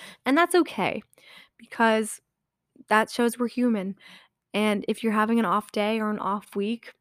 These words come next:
confide in others around you and put yourself first, but know that it's going to pass because we're human and we have normal human emotions, and those emotions are negative,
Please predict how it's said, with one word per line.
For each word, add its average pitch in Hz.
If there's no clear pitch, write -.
confide 220
in 226
others 226
around 208
you 247
and 208
put 214
yourself 220
first, -
but 196
know 208
that 208
it's -
going 220
to 214
pass 240
because 208
we're 226
human 233
and 202
we 214
have 214
normal 208
human 196
emotions, 190
and 220
those 240
emotions 240
are 214
negative, 196